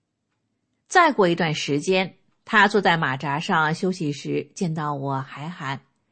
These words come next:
，“你那个过敏性鼻炎真的好了吗？”我蹲在她身边告诉她，“真的好了。”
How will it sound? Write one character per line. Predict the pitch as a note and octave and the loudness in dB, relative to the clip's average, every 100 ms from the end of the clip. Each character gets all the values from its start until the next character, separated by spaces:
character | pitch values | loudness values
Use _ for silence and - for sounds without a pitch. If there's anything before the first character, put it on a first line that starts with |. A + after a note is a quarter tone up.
| _ _ _ _ | _ _ _ _
，“你 | G3 G3+ | 0 4
那 | G#3 | 4
个 | G3+ F#3+ F#3 | 4 4 4
过 | F#3 B3+ | 4 2
敏 | F#3+ D#3 | 2 -2
性 | - G3+ E3 | -4 -4 -4
鼻 | E3+ F#3+ | -4 -2
炎 | A3 D#3 D#3+ G3+ | 0 2 0 0
真 | D#4 F4+ | -4 -4
的 | D4 | -6
好 | - C#3 | -6 -6
了 | C3+ | -6
吗？” | C#3 C#3+ C3+ - _ _ _ _ _ _ _ _ _ _ _ | -4 -6 -6 -14 _ _ _ _ _ _ _ _ _ _ _
我 | B3 A#3+ | 4 4
蹲 | E4 E4 | 2 2
在 | C4 | 2
她 | A3 C4 | 2 -2
身 | D4+ D#4 | -2 -4
边 | D#4+ D#4+ | -2 -2
告 | D#4+ D4 | 0 0
诉 | G#3 C#3 | 0 -6
她 | D3 C3+ C3 - _ _ _ _ - | -6 -4 -4 -8 _ _ _ _ -2
，“真 | C#4+ D#4+ | 0 0
的 | A#3+ | -2
好 | C#3 C3+ | -4 -2
了。” | C3 C3+ - | -2 -2 -6